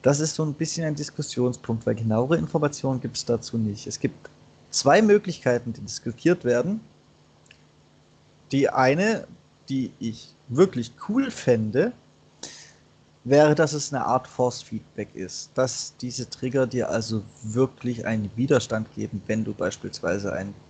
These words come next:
Bogen spannst, einen richtigen Widerstand, dass die dagegenhalten, dass du mit den Fingern ein bisschen stärker drücken musst, um die überhaupt reingedrückt zu kriegen. Das fände ich cool. Allerdings glaube ich eher an die andere Möglichkeit.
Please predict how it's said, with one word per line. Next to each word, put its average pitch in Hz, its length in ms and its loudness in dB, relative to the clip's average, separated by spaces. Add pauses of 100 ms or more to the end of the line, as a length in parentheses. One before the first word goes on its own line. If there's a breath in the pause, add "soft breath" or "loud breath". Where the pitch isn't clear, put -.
(180)
Bogen 92 280 -6
spannst, - 480 -6
einen 107 240 -8
richtigen 104 480 -2
Widerstand, 92 640 -6
dass 110 160 -6
die 101 80 -10
dagegenhalten, 110 840 0
dass 113 220 -6
du 113 220 -2 (960 loud breath)
mit 113 140 0
den 113 160 4
Fingern 127 720 4 (140 loud breath)
ein 113 100 -4
bisschen 127 300 -4
stärker 151 360 4
drücken 135 300 -4
musst, 131 200 -4
um 131 140 -4
die 131 60 -4
überhaupt 127 320 2
reingedrückt 139 500 2
zu - 120 -14
kriegen. 107 400 -6
Das 135 260 -6
fände 123 340 0
ich 113 300 -8 (280)
cool. 165 360 6 (1600 soft breath)
Allerdings 147 440 2
glaube 135 340 4
ich - 140 -8
eher 120 220 0
an 120 100 -4
die 117 80 -6
andere 127 300 -2
Möglichkeit. 113 720 -2